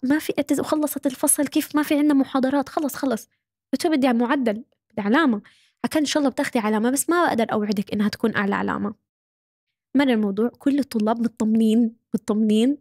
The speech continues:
إنه ما في حدا حيكون أعلى، يعني ما رح نرفع الأفريج تاع الم-، ال-، ال-، الم-، ال-، هاي النتائج تاعت هذا ال-، الكورس. فإجا نزل المعدلات، فتحت، إحنا جايبين تقريبًا تسعين، وكل الطلاب من ستين وتحت،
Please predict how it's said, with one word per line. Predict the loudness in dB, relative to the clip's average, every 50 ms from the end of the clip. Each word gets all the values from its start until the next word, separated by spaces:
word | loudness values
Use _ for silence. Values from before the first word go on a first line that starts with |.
| _
إنه | 0 0 2 2
ما | 2 2 0
في | 0 0 -2
حدا | -2 0 -2 -2
حيكون | -2 -2 -2 0 0 0 2 0
أعلى، | -2 0 0 -2
يعني | 0 0
ما | 0 0 2 2
رح | 0 2 0
نرفع | 0 -2 0 -2 -4
الأفريج | -2 -2 -2 0 0 0 0 0 -2
تاع | -2 -2 -2 0
الم-، | -2 -2 -4 -6 -6 -4
ال-، | -2 -2 -2 -2 -2 -4
ال-، | -4 -4 -6 -8 -10 _ -20 _ _ _ _ _
الم-، | 0 2 2 0 0 -2
ال-، | -2 -2 -2 0 0
هاي | 0 0
النتائج | 2 0 0 0 0 -2 -2 -4
تاعت | -4 -4 -4 -6 -4 -2
هذا | -4 -2 -2 -2
ال-، | -2 -2 -4 -6 -10 -12 _ -12
الكورس. | -12 -12 -12 -16 -20 -20 -20 _ _ _ _ _ _ _ -2 -2 0 -4 -8 -10 -12 -20 -20 -20 _ _ _ _ _ _
فإجا | -2 0 0 2 2 2 2 2 2 0 0 -2 -4 -4 -6 -8 -10 _ _ _ _ _ _
نزل | -2 0 0 -2 -2
المعدلات، | -2 -2 -2 -4 -4 -6 -6 -4 -2 -2 -2 -4 -6 _ _ -14 -14 -14 -20 -20 _ _
فتحت، | _ -12 -10 -8 -2 0 0 0 0 -2 _ _ _ _ _ _ _ _ _ -6
إحنا | -4 0 2 2
جايبين | 4 4 2 2 2 0 0 0
تقريبًا | -2 0 2 2 2 2 0
تسعين، | -2 -4 -8 -6 -2 -2 0 0 0 -2 -2 -4 -10 _ _ _ _ _ _ _ _ _
وكل | -4 -2 2 2 2
الطلاب | 2 0 0 0 0 -2 -2 -2 0 2
من | 2 2
ستين | 0 0 -4 -4 -6 _ -4 -2 0 0
وتحت، | 0 0 -2 -4 -4 -6 -6 -8 _